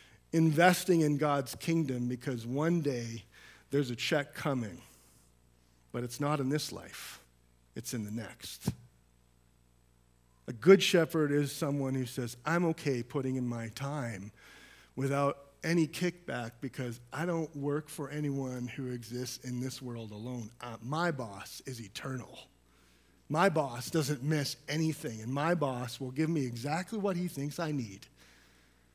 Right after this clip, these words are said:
when he thinks I need it." So who leads? What should motivate them? But lastly, how to follow them. This is, this is our part as God's flock. Hebrews thirteen seventeen says this,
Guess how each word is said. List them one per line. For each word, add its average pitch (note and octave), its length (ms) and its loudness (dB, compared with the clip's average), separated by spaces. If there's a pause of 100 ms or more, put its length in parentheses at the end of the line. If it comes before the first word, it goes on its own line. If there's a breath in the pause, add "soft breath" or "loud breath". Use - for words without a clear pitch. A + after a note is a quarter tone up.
(400 soft breath)
when B2+ 300 -4
he D3 160 -2
thinks B2+ 340 -4
I A#2 120 -6
need G#2 300 -8
it." - 120 -20 (1400 soft breath)
So C#3 180 0
who F3+ 180 6
leads? E3 600 6 (460 soft breath)
What D#3+ 180 2
should F3 160 4
motivate D#3 520 4
them? C3+ 280 0
But A#2+ 120 -4
lastly, C#3 380 -2
how B2+ 200 -4
to C#3 60 -2
follow C3 380 -2
them. A2+ 220 -4
This C3+ 180 -4
is, C3 340 -6
this D3 160 -2
is D3 220 -4
our C3 180 -6
part - 400 -8
as A#2 300 -10
God's G#2+ 340 -12
flock. - 440 -14 (2750 loud breath)
Hebrews E3 360 4
thirteen E3+ 540 4
seventeen D3+ 560 2
says C3+ 340 -2
this, B2 340 -4